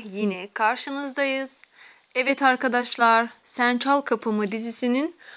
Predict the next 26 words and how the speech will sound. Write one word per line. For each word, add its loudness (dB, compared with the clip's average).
Hande 4
Erçel 4
ve 0
Kerem 0
Bürsin'in -4
Hello 4
dergi 2
çekimlerinde -2
muhteşem 0
bir 2
poz 0
vermesi 2
olay 2
görüntü -2
olmuştur. -4
Evet 0
arkadaşlar, 2
çiftimizden -4
gelen 2
muhteşem 0
bir -2
kareni 2
sizler -4
için -4
paylaşmış -2
olduk. -2